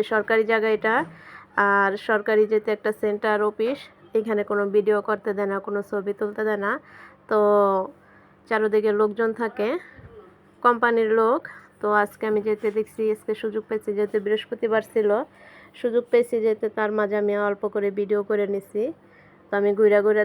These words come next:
দেখতেছিলাম। তো এখানে অনেক কিছুই পাওয়া যায়, মানে গাছগাছালি।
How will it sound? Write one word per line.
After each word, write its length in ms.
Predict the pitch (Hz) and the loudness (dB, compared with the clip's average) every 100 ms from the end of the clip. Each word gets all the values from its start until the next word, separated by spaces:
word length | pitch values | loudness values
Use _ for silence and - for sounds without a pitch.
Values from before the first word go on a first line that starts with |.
| 202 | 0
দেখতেছিলাম। 600 | 214 233 226 226 208 262 349 _ - - - _ _ - _ _ _ _ - _ | -2 -4 -2 0 0 -2 -6 _ -20 -20 -20 _ _ -20 _ _ _ _ -20 _
তো 60 | - 214 | -2 0
এখানে 200 | 220 240 226 | 0 2 2
অনেক 160 | 240 262 269 | 2 0 -2
কিছুই 300 | 262 254 240 | -2 0 0
পাওয়া 220 | 233 233 233 220 | 2 2 2 2
যায়, 200 | 247 381 - - - - - - | 0 -2 -6 -20 -20 -20 -20 -8
মানে 180 | 202 202 196 196 | -4 -2 -2 0
গাছগাছালি। 760 | 208 208 214 214 220 196 196 | 0 0 -2 -2 -4 -2 -2